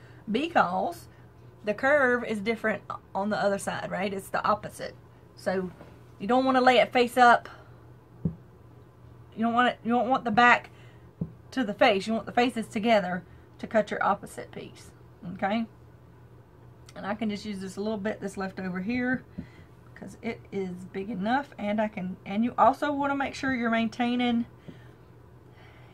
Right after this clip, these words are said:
your, uh, grain line at the bottom. That just helps things hang better. And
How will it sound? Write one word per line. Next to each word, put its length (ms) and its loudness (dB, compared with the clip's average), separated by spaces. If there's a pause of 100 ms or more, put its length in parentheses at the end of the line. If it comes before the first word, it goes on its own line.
your, 520 0 (220)
uh, 440 4 (800)
grain 280 4
line 320 0 (240)
at 160 -2
the 80 -4
bottom. 400 -2 (2500)
That 160 -10
just 220 -10 (260)
helps 280 -4
things 420 -2 (720)
hang 460 -4 (420)
better. 580 2 (2000)
And 720 -6